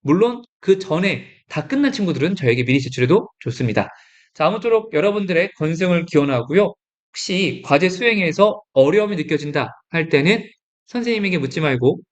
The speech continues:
주변 친구들, 주변 동료들에게 묻고 이 과제가 잘 만들어진 것 같아 피드백이 받고 싶다면 선생님 말고 주변 동료들에게 보여주면서 주변 친구들에게 피드백을 받아서 더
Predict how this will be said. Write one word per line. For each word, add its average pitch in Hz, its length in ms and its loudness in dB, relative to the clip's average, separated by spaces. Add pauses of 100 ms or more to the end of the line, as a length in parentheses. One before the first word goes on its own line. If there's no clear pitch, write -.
(140)
주변 147 320 0
친구들, 165 560 -4 (140)
주변 139 260 -4
동료들에게 139 560 0
묻고 120 520 0 (500)
이 233 200 -2
과제가 190 400 -2
잘 196 280 2
만들어진 175 360 -4
것 190 80 -2
같아 143 220 -6 (680)
피드백이 285 440 -4
받고 175 240 -4
싶다면 143 420 -2 (560)
선생님 233 360 -6
말고 135 440 -4 (180)
주변 151 320 -4
동료들에게 143 520 0 (100)
보여주면서 135 680 0 (120)
주변 135 240 -4
친구들에게 165 640 0
피드백을 196 360 -2
받아서 131 440 0 (280)
더 - 420 -4